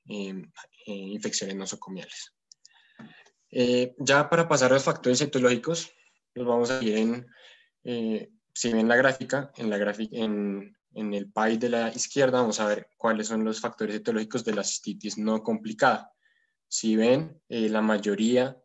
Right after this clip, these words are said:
de los casos son generados por la E. coli y o casos espo-, esporádicos por enterococos, Staphylococcus saprophyticus o Proteus.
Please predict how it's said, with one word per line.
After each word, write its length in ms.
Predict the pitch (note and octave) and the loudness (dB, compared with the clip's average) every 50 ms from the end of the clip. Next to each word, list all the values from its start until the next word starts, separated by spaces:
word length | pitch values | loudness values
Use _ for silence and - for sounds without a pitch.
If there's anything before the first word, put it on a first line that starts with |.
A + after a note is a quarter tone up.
| _ _ _ _ _ | _ _ _ _ _
de 240 | - - A2+ A2 G#2+ | -8 -2 0 0 2
los 180 | G#2+ A2 G#2+ | 2 0 -2
casos 340 | - - C3 C3 C3 C#3 C3+ | 0 0 0 2 2 0 -2
son 460 | - A2+ G#2 G2+ G2+ G2+ G2+ G#2 - _ _ - | -2 -4 -2 -2 -2 -4 -6 -8 -10 _ _ -8
generados 420 | A#2 A2+ A2 G#2+ G2+ G2 G#2 - | -4 -2 -2 0 0 0 -2 -4
por 220 | - - G#2+ G2+ G2+ | -4 -6 -6 -4 -4
la 120 | G2+ G2+ | -4 -6
E. 60 | G2+ | -4
coli 440 | - - C3+ C3+ F3+ C3+ D3+ D#3 - _ _ _ _ _ _ | 0 2 2 2 2 0 -2 -6 -10 _ _ _ _ _ _
y 200 | - G3 G#3 G3+ | -4 0 2 2
o 120 | E3 - | 2 2
casos 520 | - - A#2+ A2+ A2+ A#2 A#2 A2+ - - - - - - _ - | 2 2 2 2 2 0 -2 -4 -4 -6 -8 -12 -20 -20 _ -8
espo-, 360 | B2 A#2 - - - A2+ G#2+ | -6 -6 -6 -6 -6 -4 -2
esporádicos 760 | A#2 A2+ A2 - - A#2+ A#2+ B2 B2+ B2 A#2+ B2 - B2+ - | -2 -2 -2 0 0 2 4 4 4 4 2 0 -4 -6 -6
por 420 | - _ - G#2 G#2 G2+ G2+ - - _ - - - - - _ _ | -6 _ -4 -2 -2 -2 -2 -4 -8 _ -20 -20 -20 -20 -20 _ _
enterococos, 960 | - A2+ G#2 G2+ G#2 F#2+ G2 G2 - - B2+ C3 C3 - - B2 A#2 A#2 A2+ | -6 -6 -6 -4 -4 -4 -4 -2 2 4 4 4 4 0 -6 -6 -4 -4 -4
Staphylococcus 840 | A2+ A2 - - G#2+ - A2 G2+ G#2 G2 G2+ G#2 G2 - _ - G2+ - | -4 -4 -4 -4 -4 -4 -4 -6 -6 -6 -6 -10 -12 -12 _ -10 -6 -6
saprophyticus 1000 | A2 G#2 - G#2+ G2 - C3 C3 B2+ - C3 B2+ - - B2 B2 A#2+ A2+ - | -6 -6 -6 -10 -8 -6 -6 -6 -4 -4 -8 -8 -8 -6 -6 -6 -4 -4 -6
o 100 | G#2 F2+ | -8 -8
Proteus. 520 | - G#2+ G2 F#2 - - - - - - | -6 -6 -6 -6 -6 -8 -12 -12 -14 -16